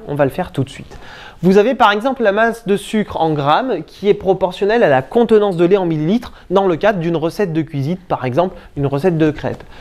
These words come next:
Et on vous dit que trois grammes de sucre correspond à sept millilitres. Et on nous demande à quoi correspond les trente-trois virgule six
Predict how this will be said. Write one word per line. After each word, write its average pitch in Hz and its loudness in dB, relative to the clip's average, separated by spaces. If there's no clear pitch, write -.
Et 190 6
on 208 4
vous 202 2
dit 208 0
que - 0
trois 226 2
grammes 196 -2
de 160 -2
sucre 233 -4
correspond 196 0
à 139 0
sept 196 -6
millilitres. 170 0
Et 214 6
on 277 4
nous 285 4
demande 202 0
à 185 2
quoi 254 2
correspond 185 -6
les 196 0
trente-trois 185 -2
virgule 160 -2
six - -8